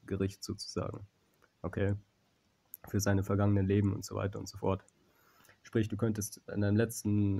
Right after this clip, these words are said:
Leben Massenmörder gewesen sein, könntest aber auch, äh,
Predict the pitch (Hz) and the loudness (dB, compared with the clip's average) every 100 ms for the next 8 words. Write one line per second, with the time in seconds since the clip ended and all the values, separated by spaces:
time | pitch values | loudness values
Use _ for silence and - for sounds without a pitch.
0 | - 104 101 101 107 104 107 104 101 101 | 0 2 4 4 2 2 2 2 2 2
1 | 104 107 107 104 104 - 113 107 110 101 | 2 2 2 2 0 -2 0 0 2 4
2 | 98 101 - - _ _ _ - 107 101 | 4 4 0 -16 _ _ _ -6 -2 0
3 | 98 101 101 | 0 -2 -4